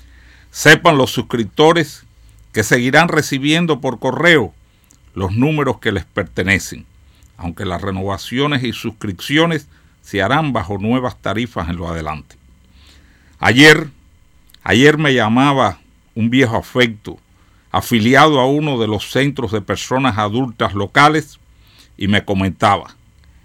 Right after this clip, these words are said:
"Me alegro que las nuevas tarifas de Libres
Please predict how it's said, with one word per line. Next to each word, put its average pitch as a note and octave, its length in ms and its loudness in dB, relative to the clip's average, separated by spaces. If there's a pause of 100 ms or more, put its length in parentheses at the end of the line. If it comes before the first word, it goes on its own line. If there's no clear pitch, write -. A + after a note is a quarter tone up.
(220)
"Me A2+ 240 4
alegro B2+ 480 4 (960)
que A#2 120 4
las A#2 220 2
nuevas F3 480 2
tarifas C3+ 500 0
de A#2 140 2
Libres C3+ 580 0